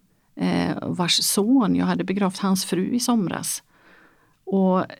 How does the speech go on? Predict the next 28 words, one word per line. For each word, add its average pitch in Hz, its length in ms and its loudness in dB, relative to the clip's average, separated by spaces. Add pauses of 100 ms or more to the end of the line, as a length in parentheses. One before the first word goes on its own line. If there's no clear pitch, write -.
det 196 160 0
är 190 80 4
fint 262 480 4
för 277 120 2
mig 220 180 4
när 175 120 0
de 170 200 2
ringer 160 320 2
till 175 140 -2
oss - 240 -4
och - 80 -4
önskar 156 380 2
att 156 80 -4
få 160 60 -8
träffa 160 300 -4
mig 156 160 2
igen. 185 460 4 (1000)
Och 226 160 2
då 196 120 2
finns 190 260 0
det - 80 -2
också 233 260 -2
mycket 185 400 -2
som 190 140 0
de 165 160 0
slipper 196 520 -4
säga 269 360 2
igen. - 340 -4